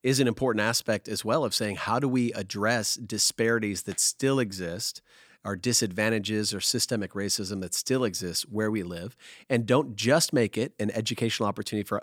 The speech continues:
"Oh, isn't that a neat idea?" but say, "How do I be part of the reconciling work of the gospel between people groups that have been historically or presently divided because we don't understand or because we don't, because there is hate or because there is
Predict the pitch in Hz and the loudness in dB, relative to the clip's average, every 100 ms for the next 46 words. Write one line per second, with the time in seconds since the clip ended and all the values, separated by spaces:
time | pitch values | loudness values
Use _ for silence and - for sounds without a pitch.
0 | 139 127 113 131 127 120 113 101 113 107 | 0 -2 0 0 2 2 0 0 0 -2
1 | 92 92 127 104 87 - - - - 123 | -4 0 0 0 -4 -10 -20 -10 -4 0
2 | 123 95 - 117 135 123 98 98 113 95 | 2 0 0 4 4 4 2 2 2 0
3 | 95 - 110 107 98 90 98 95 107 104 | -4 -4 0 0 0 -4 -6 -2 -2 -2
4 | 95 104 98 98 104 98 90 87 92 120 | -2 -2 -2 -4 -4 -6 -8 -6 0 0
5 | - - 92 101 - - - - 139 127 | 0 -2 -4 -6 -14 -12 -6 0 4 4
6 | - 104 101 101 104 - 101 95 98 87 | 2 -4 -4 -6 -6 -4 -4 -4 -2 -2
7 | 107 - 110 101 110 104 90 - 107 101 | -4 -4 -4 -4 -4 -4 -6 -6 -6 -6
8 | 95 92 87 107 151 104 92 _ - _ | -8 -10 -8 -4 -2 -2 -6 _ -20 _
9 | - - 123 120 113 113 - 101 92 - | -4 0 0 0 0 -2 -4 -8 -6 -8
10 | 90 90 92 120 113 113 101 - - 113 | -8 -10 -4 -4 -2 -4 -4 -8 -6 -4
11 | - 131 120 98 82 - _ - 82 78 | 0 0 0 -2 -2 -8 _ -12 -10 -10
12 | - 101 139 120 120 113 104 82 | -8 -4 0 0 2 0 0 -4